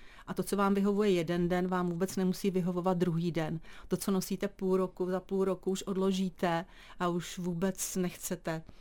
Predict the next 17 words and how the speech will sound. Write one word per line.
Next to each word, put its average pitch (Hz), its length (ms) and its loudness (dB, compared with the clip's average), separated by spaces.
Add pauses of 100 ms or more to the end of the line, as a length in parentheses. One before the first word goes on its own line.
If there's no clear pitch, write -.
(220)
se - 180 -4
tomu, 175 500 0 (260)
se - 120 -6
k - 60 -6
tomu 180 160 0
prostě 180 280 0
vrátit. 165 440 2
A - 20 -4
úplně 196 260 0
stejně 190 400 2
je 190 60 2
to 202 140 0
s 185 60 2
barvama 180 440 0
vlastně 180 280 -2
v 190 60 -8
interiéru. 156 720 0